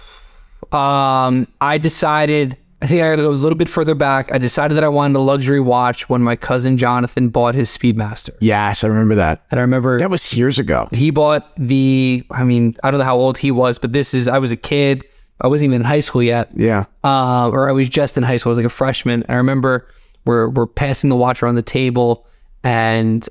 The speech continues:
Speaker 1: I just see this beautiful brand new, uh, Speedmaster. I actually bought it from the guy in Westfield.
Speaker 2: I know, yeah.
Speaker 1: Um,
Speaker 2: Martin's, yeah.
Speaker 1: he said it was a lot cheaper than, than going to anywhere in the city.
Speaker 2: Which is
Speaker 1: Uh,
Speaker 2: bizarre.
Speaker 1: which is crazy. He said that no one would even work with you in the city, whereas, like, I gu-,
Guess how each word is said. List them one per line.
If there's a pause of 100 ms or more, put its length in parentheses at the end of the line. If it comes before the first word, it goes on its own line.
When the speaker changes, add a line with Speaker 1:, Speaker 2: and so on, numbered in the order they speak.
Speaker 1:
I
just
see
this
beautiful
brand
new, (500)
uh,
Speedmaster.
I
actually
bought
it
from
the
guy
in
Westfield.
Speaker 2:
I
know,
yeah.
Speaker 1:
Um,
Speaker 2:
Martin's,
yeah.
Speaker 1:
he
said
it
was
a
lot
cheaper
than,
than
going
to
anywhere
in
the
city. (280)
Speaker 2:
Which
is
Speaker 1:
Uh,
Speaker 2:
bizarre.
Speaker 1:
which
is
crazy.
He
said
that
no
one
would
even
work
with
you
in
the
city,
whereas,
like,
I
gu-,